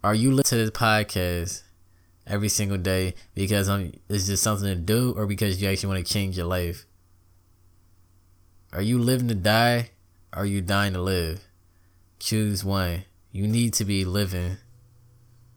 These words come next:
to your full potential every single day. You should wake up hungry, hungry to be the best version of yourself, hungry to impress yourself, not anybody else but yourself.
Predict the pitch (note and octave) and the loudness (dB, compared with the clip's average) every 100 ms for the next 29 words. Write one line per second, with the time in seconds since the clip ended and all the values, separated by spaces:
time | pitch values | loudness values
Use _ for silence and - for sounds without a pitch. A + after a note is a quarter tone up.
0 | - - - - - - - - G#2 G2+ | -20 -20 -20 -20 -20 -20 -10 -4 -2 0
1 | A2 G#2+ G2+ - G#2 - F#2+ F2+ F2+ G2 | 0 0 0 -2 -2 -2 -4 -2 -4 -2
2 | F#2+ F2 G2 G#2+ A2+ G2 G#2+ G#2+ G#2+ F#2 | -2 -2 0 2 2 2 0 2 0 0
3 | - G#2 G2 F2 E2+ G#2 G#2+ G#2+ G#2 F#2+ | 0 -2 -2 -2 -4 -2 -2 0 -2 0
4 | G2 F#2+ F#2 F2+ F#2+ F#2+ F2 F#2+ F#2 F2 | -2 0 -2 -2 -2 -2 -2 -4 -4 -4
5 | E2 - E2 D#2+ - - - - B2 B2+ | -4 -4 -4 -6 -12 -20 -16 -2 2 2
6 | A2+ A2 G#2 - - _ _ - - - | 2 0 -2 -6 -18 _ _ -16 -6 -2
7 | A2+ G2+ F#2 F2+ F#2+ - F#2+ F#2 A2+ A2 | 0 0 0 -2 -8 -10 -8 -2 0 2
8 | G#2+ G2 A2 G2+ E2+ G2 G#2 A2 G#2+ G2+ | 4 4 4 2 2 0 2 0 2 2
9 | G2 F#2+ F#2 E2+ - G2+ F#2 E2 | 2 0 -4 -2 0 0 0 -2